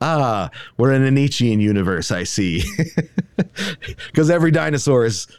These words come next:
immediately trying to kill people as soon as it looks around and sees somebody, right? But that, um, that's a Machiavellian, a Nietzschean understanding of the cosmos w-, that we have all swallowed. So we assume there's gonna be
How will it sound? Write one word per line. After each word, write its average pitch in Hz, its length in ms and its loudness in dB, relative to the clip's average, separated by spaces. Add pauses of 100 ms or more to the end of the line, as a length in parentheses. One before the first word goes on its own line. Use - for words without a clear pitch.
immediately 135 460 2
trying 120 320 -2
to 107 60 -4
kill 110 460 -2 (140)
people 98 340 0
as 90 100 -4
soon 104 220 0
as 85 120 -2
it 87 120 -4
looks 90 220 0
around 80 340 -2
and 76 100 -8
sees 90 300 -2
somebody, - 360 -8 (380)
right? - 120 -6 (240)
But - 80 0 (420)
that, 127 80 0
um, 117 180 2
that's 131 180 0
a 135 40 0
Machiavellian, 107 880 2
a 90 80 0
Nietzschean 92 640 0 (460)
understanding 117 720 0
of 92 100 0
the 95 80 -2
cosmos 98 680 -2 (600)
w-, 117 240 2
that 110 180 0
we 143 400 4
have 120 240 2
all 107 420 2
swallowed. 82 680 -4 (120)
So - 140 0
we 143 100 8
assume 196 380 4
there's 120 200 2
gonna 117 180 2
be 90 300 0